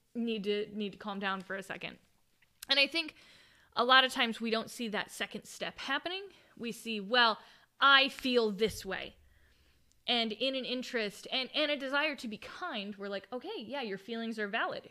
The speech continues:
and that's good." But the moving past that to,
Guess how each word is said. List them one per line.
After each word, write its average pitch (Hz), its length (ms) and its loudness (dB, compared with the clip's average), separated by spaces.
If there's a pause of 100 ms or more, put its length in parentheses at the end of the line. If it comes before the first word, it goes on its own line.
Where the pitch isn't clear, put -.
and 214 180 -4
that's 190 260 -4
good." 294 420 -4 (760)
But - 180 -2
the 220 80 -2
moving 226 460 -2 (200)
past 247 360 -2
that 180 320 -2 (120)
to, 180 340 -6